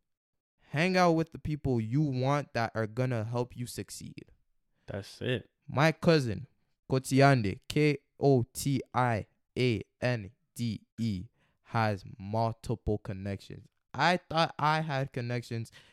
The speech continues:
Speaker 1: until I started hanging out with that guy. He doesn't hang out with every single one of them.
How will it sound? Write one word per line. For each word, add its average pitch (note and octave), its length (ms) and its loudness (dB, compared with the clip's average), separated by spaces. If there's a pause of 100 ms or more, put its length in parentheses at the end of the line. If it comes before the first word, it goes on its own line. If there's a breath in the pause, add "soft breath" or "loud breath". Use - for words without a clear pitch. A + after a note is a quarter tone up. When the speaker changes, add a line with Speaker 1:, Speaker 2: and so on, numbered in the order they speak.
Speaker 1:
until A2+ 340 -2
I A2 160 0
started G#2 380 -2
hanging G2 300 -6
out F#2+ 180 -8
with - 180 -16
that F#2+ 280 -4
guy. - 260 -16 (1200 soft breath)
He - 120 0
doesn't F#4 260 6
hang D3+ 160 2
out A#2 120 0
with G2+ 120 -6 (140)
every A2 320 -2
single G#2 260 -8
one G2+ 120 -6
of G#2+ 100 -6
them. E3+ 100 -6